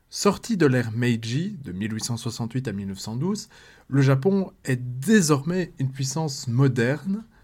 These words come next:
sorti de ses frontières. Il a notamment obtenu la victoire contre la Russie en mille neuf cent cinq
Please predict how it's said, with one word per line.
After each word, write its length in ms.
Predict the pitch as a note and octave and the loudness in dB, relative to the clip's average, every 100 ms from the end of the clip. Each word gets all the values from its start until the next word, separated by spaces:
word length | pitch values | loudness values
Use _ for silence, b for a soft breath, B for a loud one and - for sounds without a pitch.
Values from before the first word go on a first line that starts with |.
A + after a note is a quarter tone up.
| b _ | b _
sorti 580 | - - G3 - G3+ | -2 0 0 -2 -4
de 40 | F3 | -2
ses 160 | - | -2
frontières. 720 | C#3 C3 A#2 G#2 A#2 E3+ - - _ - | -2 -2 -4 -4 -4 -4 -8 -16 _ -12
Il 100 | A2+ | -10
a 100 | G#2 | -10
notamment 540 | G2+ C3 C3+ C3 C3+ | -4 -2 0 2 2
obtenu 340 | C3 C3+ C3 C3+ | 0 -2 -2 0
la 100 | A2+ | -2
victoire 560 | A2 C3 - C#3+ C3+ | -6 -10 -4 -2 -2
contre 180 | C3+ A#2 | -6 -8
la 60 | A2+ | -6
Russie 300 | A#2 - B2+ | -6 -6 -6
en 60 | |
mille 120 | A2 G2+ | -6 -6
neuf 120 | G2 | -8
cent 140 | G#2 | -8
cinq 400 | G2 D3 F#3+ F#3+ | -6 -4 -2 -4